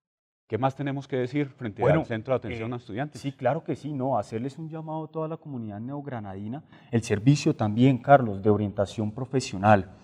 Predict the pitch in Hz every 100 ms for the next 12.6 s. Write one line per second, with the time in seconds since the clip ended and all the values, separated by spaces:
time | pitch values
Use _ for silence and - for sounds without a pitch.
0 | - - 143 170 175 165 135 - 120 131
1 | - 147 120 107 107 139 135 123 - 107
2 | 127 127 131 - 104 107 123 120 92 104
3 | 98 98 - 98 131 135 - - 110 101
4 | 104 123 131 107 98 101 98 127 123 120
5 | 107 95 95 107 117 92 87 107 113 98
6 | 87 120 98 90 101 117 107 120 123 123
7 | 131 123 110 95 98 107 104 110 98 -
8 | 113 110 120 101 85 - 107 113 139 -
9 | - - - - 113 110 123 120 151 143
10 | 135 139 151 - 139 107 104 117 123 110
11 | - - - _ _ 135 139 151 160 -
12 | 131 120 123 113 98